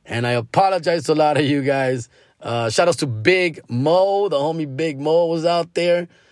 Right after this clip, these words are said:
from the O C, dog, all the way that came out to Downey to check it out, fool. So,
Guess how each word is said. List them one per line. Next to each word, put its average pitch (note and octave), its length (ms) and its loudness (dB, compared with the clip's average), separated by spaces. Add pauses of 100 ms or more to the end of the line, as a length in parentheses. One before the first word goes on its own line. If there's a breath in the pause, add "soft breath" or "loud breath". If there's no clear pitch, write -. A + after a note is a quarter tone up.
(140)
from C#3 280 -4
the B2+ 200 -4
O D#3+ 220 2
C, F3 480 -4
dog, C3 340 -2
all C3 140 0
the B2+ 80 0
way B2+ 180 -2
that A2+ 100 -6
came B2+ 200 -6
out B2 160 -4
to - 60 -16
Downey A#2 360 -4
to A2 80 -6
check G#2+ 260 -6
it G#2+ 80 -8
out, G2+ 180 -8
fool. A2+ 200 -6
So, A2+ 300 -2